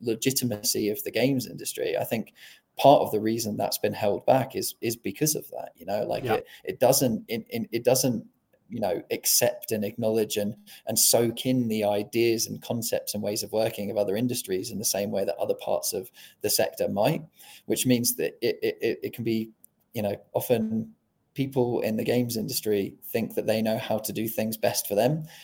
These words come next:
Speaker 1: and that they need to build something specifically for the games industry because it has its own special exclusive challenges, which in some specific cases it does, but actually many of those challenges are shared across many other industries, and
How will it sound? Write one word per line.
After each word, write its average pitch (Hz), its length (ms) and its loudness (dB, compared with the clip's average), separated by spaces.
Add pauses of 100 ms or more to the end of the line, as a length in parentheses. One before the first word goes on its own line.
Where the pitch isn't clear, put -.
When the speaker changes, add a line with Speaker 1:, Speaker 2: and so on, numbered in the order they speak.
(120)
Speaker 1:
and 113 100 2
that - 140 -4
they 110 100 0
need 113 200 -4
to 113 80 -2
build 110 280 2
something 107 520 0
specifically - 720 0
for 107 160 -2
the 104 80 2
games 110 340 0
industry 98 500 -4
because - 240 -4
it - 140 -2
has 107 220 0
its - 200 -2
own 110 280 0
special 107 440 -2
exclusive - 640 -4
challenges, 147 640 2 (400)
which 175 180 2
in 180 80 4
some 185 360 6
specific - 500 0
cases 117 380 2
it - 160 -2
does, 107 320 8
but - 180 -2
actually 113 320 0
many 123 260 4
of 113 120 -2
those 107 160 2
challenges 113 480 -2
are - 40 -6
shared 110 360 2
across - 280 -8
many 110 220 -2
other 107 220 0
industries, 135 580 0
and 120 180 -2